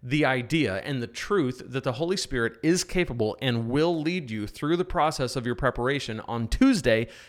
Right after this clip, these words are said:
just as much as he does on Sunday. And I would argue from both experience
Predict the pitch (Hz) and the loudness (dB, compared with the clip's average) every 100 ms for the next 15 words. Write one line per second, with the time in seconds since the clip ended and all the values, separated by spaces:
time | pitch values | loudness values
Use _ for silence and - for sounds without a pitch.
0 | - 123 160 208 214 - 143 165 147 147 | -10 2 4 6 2 -2 0 2 2 2
1 | 127 131 - 117 131 143 117 113 110 107 | 0 -2 -6 -6 -4 -4 -2 -2 -4 -6
2 | 107 - 214 175 98 92 123 - 120 226 | -6 4 4 4 0 -2 -6 -2 4 8
3 | 240 143 127 135 135 131 120 117 101 - | 10 8 8 2 0 0 0 0 -4 -2
4 | 175 190 190 190 | 2 4 4 0